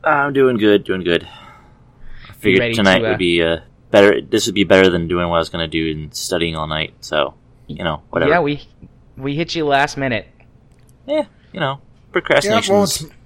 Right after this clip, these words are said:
Speaker 1: that's
Speaker 3: well,
Speaker 1: a
Speaker 3: it's
Speaker 1: thing.
Speaker 3: mostly to settle this feud, uh, in the community corner.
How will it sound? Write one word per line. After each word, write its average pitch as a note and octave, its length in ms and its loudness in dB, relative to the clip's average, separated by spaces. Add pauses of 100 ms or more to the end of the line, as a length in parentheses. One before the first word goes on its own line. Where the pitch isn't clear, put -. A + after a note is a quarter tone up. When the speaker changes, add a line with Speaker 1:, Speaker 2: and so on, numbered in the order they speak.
(120)
Speaker 1:
that's E3+ 120 -6
Speaker 3:
well, F3+ 80 -4
Speaker 1:
a - 20 -2
Speaker 3:
it's F3+ 80 -4
Speaker 1:
thing. E3 120 0
Speaker 3:
mostly F3+ 400 0
to C3 260 0
settle B2+ 320 -2
this A2+ 260 -6
feud, G2+ 840 -10
uh, - 40 -16 (160)
in G2 100 -14
the F#2+ 60 -12
community G2+ 440 -8
corner. G#2 500 -8